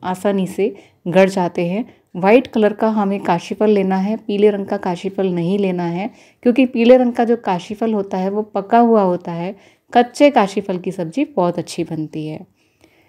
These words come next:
तो यहाँ पर मैंने काशी फल के छोटे छोटे पीसेस कर लिए हैं, साफ पानी से इसे धो लिया है। तो हमें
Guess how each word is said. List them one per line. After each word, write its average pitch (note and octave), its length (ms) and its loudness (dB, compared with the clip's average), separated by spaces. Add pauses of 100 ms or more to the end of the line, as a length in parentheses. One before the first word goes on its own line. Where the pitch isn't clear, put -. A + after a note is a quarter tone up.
(180)
तो B3 80 10
यहाँ A3+ 220 6
पर C4+ 160 2
मैंने A#3 300 2
काशी G#3 340 -2
फल A3 200 -4
के G#3+ 180 0
छोटे G#3+ 300 0
छोटे G#3+ 340 2
पीसेस G#3+ 460 -2
कर G3+ 200 0
लिए F#3+ 220 2
हैं, G3 220 0
साफ A3+ 520 0
पानी F#3+ 260 0
से F#3+ 180 -8
इसे A3 240 0
धो F#3 340 -2
लिया D#3 240 0
है। D#3 240 -8 (480)
तो G3+ 80 4
हमें G3+ 340 -2